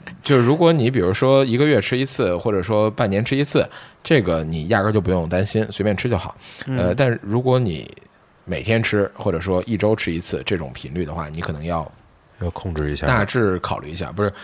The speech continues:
Speaker 1: 呃，其实首先就是你可能要，就不要吃糊的。
Speaker 2: 嗯。
Speaker 1: 啊，你不要吃真的糊的那个部分。啊，你吃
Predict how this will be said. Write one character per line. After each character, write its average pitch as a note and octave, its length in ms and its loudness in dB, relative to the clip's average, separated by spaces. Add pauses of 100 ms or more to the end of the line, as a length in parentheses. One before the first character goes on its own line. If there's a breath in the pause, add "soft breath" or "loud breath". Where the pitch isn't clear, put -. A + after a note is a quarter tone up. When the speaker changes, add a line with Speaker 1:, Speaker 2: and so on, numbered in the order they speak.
(240 loud breath)
Speaker 1:
呃， F2 160 -2
其 C3+ 180 -2
实 B2+ 260 0 (800)
首 - 260 -4
先 C#3 220 2
就 C3+ 100 2
是 G2+ 200 0
你 D#2+ 340 -6
可 - 240 -4
能 D#2 220 -6
要， F2+ 360 0 (360)
就 G2+ 120 -2 (200)
不 - 80 0
要 C#3+ 120 4
吃 - 180 2
糊 E2 220 -2
的。 - 140 -2 (520 loud breath)
Speaker 2:
嗯。 E3+ 320 -2
Speaker 1:
啊， G2+ 160 2
你 F#2+ 140 0
不 G2 100 0
要 B2+ 100 6
吃 C3 160 2
真 D3+ 140 4
的 C3+ 100 2
糊 E2 160 -6
的 A2 120 0
那 A2+ 100 0
个 D#2+ 60 -4
部 D#2+ 120 -8
分。 - 140 -10 (380 loud breath)
啊， C#2 180 -10
你 F2+ 200 -4
吃 A#2+ 340 -2